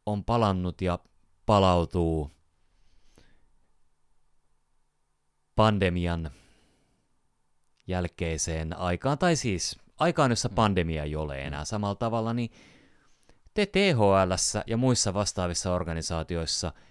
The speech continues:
Speaker 1: niin te nimenomaan teette nyt sitten hikihatussa ja kiihkottomasti töitä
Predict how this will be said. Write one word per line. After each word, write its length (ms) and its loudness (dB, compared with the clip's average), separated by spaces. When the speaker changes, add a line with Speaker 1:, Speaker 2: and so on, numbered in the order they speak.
Speaker 1:
niin 140 -4
te 140 2
nimenomaan 580 0
teette 320 -2
nyt 200 -4
sitten 300 -10
hikihatussa 640 -8
ja 60 -8
kiihkottomasti 800 -12
töitä 380 -6